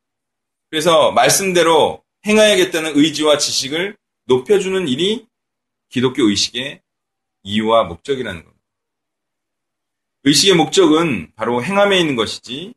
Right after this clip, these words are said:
의식을 행하는 그 자체에 있지 않다는 겁니다.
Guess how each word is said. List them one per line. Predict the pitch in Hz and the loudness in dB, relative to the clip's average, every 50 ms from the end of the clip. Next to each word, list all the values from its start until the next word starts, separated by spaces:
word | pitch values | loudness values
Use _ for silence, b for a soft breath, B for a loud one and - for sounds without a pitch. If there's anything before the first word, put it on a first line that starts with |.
| _ _ _ _ _ _ _ _ 131 | _ _ _ _ _ _ _ _ 0
의식을 | 139 170 180 175 - 180 170 165 175 170 165 | 2 2 4 2 0 0 0 -2 -2 -2 -2
행하는 | 170 180 175 170 160 160 165 175 170 | -2 0 0 0 0 -2 -6 -8 -10
그 | - - 151 - | -8 -10 -6 -6
자체에 | - - 131 - - - 165 151 139 | -4 -6 -6 -6 -8 -6 -4 -4 -6
있지 | 127 110 - - 123 98 | -6 -8 -10 -10 -8 -8
않다는 | 87 87 92 - 135 127 120 104 | -8 -8 -10 -12 -16 -18 -18 -18
겁니다. | 82 73 73 71 | -20 _ _ _